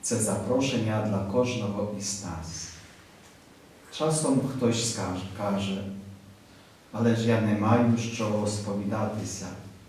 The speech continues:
А потім виявляється, що ця людина занедбала молитву, в серці має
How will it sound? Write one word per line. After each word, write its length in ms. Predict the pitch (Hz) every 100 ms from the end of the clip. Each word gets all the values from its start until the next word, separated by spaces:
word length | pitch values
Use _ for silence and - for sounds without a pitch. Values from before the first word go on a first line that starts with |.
| - - - - - - - - -
А 80 | 101
потім 580 | 123 127 127 123 117
виявляється, 960 | 107 101 98 101 107 104 104 - 101 101 104 - - - - -
що 220 | - 240 233
ця 280 | 262 -
людина 400 | 233 139 139 135
занедбала 680 | 113 110 98 - 101 101 95
молитву, 720 | 90 92 117 - 113 117 117 - - - -
в 40 |
серці 480 | - 98 98 - 95
має 520 | 92 95 95 95 95